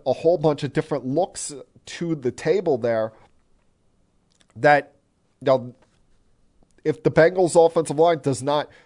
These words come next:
show up this week, they could put Joe Burrow, uh, in a lot of trouble real quick. Now, looking at some of these other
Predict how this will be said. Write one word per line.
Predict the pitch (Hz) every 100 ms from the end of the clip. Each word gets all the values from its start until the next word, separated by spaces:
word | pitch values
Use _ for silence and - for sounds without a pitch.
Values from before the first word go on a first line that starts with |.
| _
show | - - 165 175
up | 202 -
this | 135
week, | 120 127 123 - _ _ _
they | 156
could | 160 208 160
put | - 185 156 - - -
Joe | 156 151
Burrow, | 151 151 143 127 117 - - -
uh, | 123 123 117 _ _ -
in | 139 135
a | - 127
lot | 117 127 143
of | 131
trouble | - 156 123 107 - _ 107
real | 113 143
quick. | - 165 131 - - _ _ _ _ _ _ _ _ _ _ _ _ _ _ _ _ _ - - -
Now, | 139 147 143 -
looking | 123 170 196 190
at | 160 - -
some | - 185
of | 147
these | 139 - -
other | 156 165 175 175